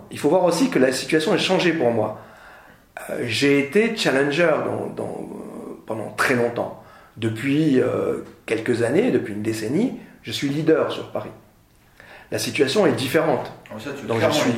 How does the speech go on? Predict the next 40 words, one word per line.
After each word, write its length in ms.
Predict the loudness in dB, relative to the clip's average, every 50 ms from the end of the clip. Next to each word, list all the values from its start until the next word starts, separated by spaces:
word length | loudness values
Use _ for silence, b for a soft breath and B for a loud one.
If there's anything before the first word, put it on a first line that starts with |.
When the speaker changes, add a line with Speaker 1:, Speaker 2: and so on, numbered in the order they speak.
| -2 -6 -6
Speaker 2:
oui. 120 | -6 -4
Speaker 1:
je 100 | -4 -4
suis 220 | -6 -6 -6 -4
chal-, 420 | -4 0 2 4 4 4 2 -2 -4 -6
je 120 | -6 -8
suis 220 | -10 -10 -10 -10
jalousé, 560 | -4 -4 -4 -4 -4 -4 0 2 2 2 2 0
comme 120 | -2 -4
tu 120 | -4 -4
l'as 100 | -4 -2
dit. 280 | 0 2 2 4 2 2 B B B B B B B B
Euh, 320 | -2 0 2 4 4 4 4
Speaker 2:
On 40 | 4
Speaker 1:
et 20 |
Speaker 2:
l'est 60 | 4 6
Speaker 1:
donc, 160 | 6 4 4 2
Speaker 2:
toujours 220 | 2 2 2 2
quand 240 | 2 2 0 0 0
on 20 | 0
a 40 | 0
du 160 | 0 2 4
Speaker 1:
oui, 200 | 4 6 6 4
Speaker 2:
succès. 160 | 4 2 2 2 2
Speaker 1:
et 40 | 4
donc, 360 | 4 4 4 4 2 0 -2 -4 -8 -10 -10
Speaker 2:
C'est 120 | -6 0
normal. 180 | 4 4 6 6
Speaker 1:
mais, 240 | 6 6 4 4 2 4 4
euh, 420 | 4 6 6 6 6 6 6 6 4
voilà, 380 | 4 4 4 4 2 2 0 0 0 2
mais 260 | 4 6 6 6 4
si, 360 | 2 0 0 -2 -2 -2 0 2
mais 160 | 2 2 4
comme 220 | 4 2 4 4
les, 140 | 4 4 4
les, 360 | 6 6 6 6 6 6 4 2 B B B -2
les 140 | 2 2
organismes 340 | 2 2 2 2 2 0 2
politiques 440 | 2 0 2 4 2 2 2 2 4
ont, 240 | 4 4 4 4